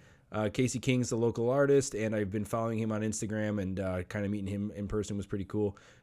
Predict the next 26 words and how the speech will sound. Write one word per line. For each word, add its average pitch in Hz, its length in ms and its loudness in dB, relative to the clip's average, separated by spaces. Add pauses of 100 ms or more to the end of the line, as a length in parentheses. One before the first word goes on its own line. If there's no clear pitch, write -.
This, 107 160 -2 (220)
uh, 107 140 0
guy 120 220 0
by 117 100 2
the 113 60 0
name 113 140 0
of 98 80 2
Jake 104 440 0
was 117 160 -2
awesome. 127 440 0
Um, 104 240 0
Gloom 139 260 6
World, 101 380 2
really 131 300 6
cool 113 220 0
stuff. 95 320 -2
Think 123 280 -2
of, 117 380 4 (440)
um, 107 520 0
a 104 100 -2
sadness 139 540 2
meets 120 260 2
Nightmare, 120 800 -2 (100)
uh, 104 280 0
Night 110 160 -2
Before, 107 260 -6